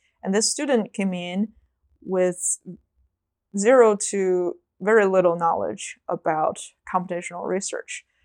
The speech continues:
But after talking to Rob, he got really excited about it, and he joined his group and started doing computational work. And after he graduated, I think, um,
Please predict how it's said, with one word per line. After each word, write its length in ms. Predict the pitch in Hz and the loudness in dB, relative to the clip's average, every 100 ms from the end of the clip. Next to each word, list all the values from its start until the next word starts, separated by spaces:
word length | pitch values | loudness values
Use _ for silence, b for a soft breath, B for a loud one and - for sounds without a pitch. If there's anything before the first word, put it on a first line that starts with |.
| _ _ | _ _
But 380 | 185 180 170 - _ _ _ _ _ _ _ - | 4 6 4 -2 _ _ _ _ _ _ _ 0
after 260 | 202 208 | 2 2
talking 380 | 233 190 190 196 - | 2 2 2 -2 -2
to 340 | 180 175 175 196 | -4 -4 -6 -2
Rob, 400 | 175 165 165 170 | 2 2 2 -2
he 140 | 208 | 0
got 160 | 214 180 | 2 4
really 220 | 185 175 | 2 0
excited 480 | 170 - 170 170 165 | -2 -2 0 0 -2
about 280 | 165 160 165 | -2 -2 0
it, 220 | 165 - - | 0 -2 -6
and 300 | 175 170 - _ | -6 -8 -12 _
he 120 | 208 | -4
joined 240 | 202 190 | -2 2
his 220 | 220 254 - _ _ _ | 0 0 -10 _ _ _
group 340 | 180 175 226 - | -2 0 -2 -4
and 120 | 196 | -6
started 260 | 196 185 175 | 0 0 0
doing 200 | 175 175 | -4 -8
computational 500 | - 180 175 175 170 | -10 -10 -8 -10 -6
work. 300 | 180 226 - - _ - | -2 -2 -4 -10 _ -8
And 320 | 185 170 175 | -6 -6 -6
after 240 | - 185 202 | -6 -4 -6
he 200 | 185 180 | -6 -4
graduated, 600 | 175 196 214 175 175 170 | 0 2 2 0 0 0
I 80 | 165 | -4
think, 280 | - 180 - b b b b - | -8 -12 -12 b b b b -10
um, 240 | 170 165 | -8 -10